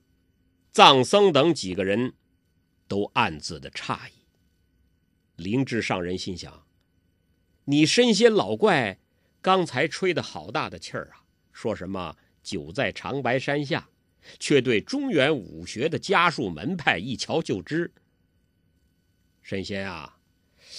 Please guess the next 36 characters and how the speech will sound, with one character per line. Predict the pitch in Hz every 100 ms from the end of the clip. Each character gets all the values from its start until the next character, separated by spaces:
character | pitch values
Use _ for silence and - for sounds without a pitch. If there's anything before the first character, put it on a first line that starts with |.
| -
这 | - 294
小 | 220 156 160
叫 | 240 208
花 | - 240
身 | 226 302 262
法 | 143 110
灵 | 104 131 285
动， | 320 190 143 123 110 _ _ _ _ _ _
那 | 233
是 | 185 160
什 | -
么 | 135 160
门 | 98
派 | 98 92
啊？ | 73 - _ _ _ _ _ _ _ _
侯 | - 262
老 | 359 160
弟 | 180 233 202 170 - _ _ _ _
似 | - 262
乎 | 190 277
吃 | - 330
了 | 233
他 | -
的 | - 117
亏 | - 349 403
了 | 311
啊。” | 80 82 233 262 _ _ _ _ _ _ _ _ 494 _ _ _ _ _ _ _ _ _ _ _ _ _ _
那 | 196 180
童 | - 165 262
颜 | 208 226
白 | 151 226
发 | 214
的 | 165
老 | 139 104
头 | 95 110
儿 | 190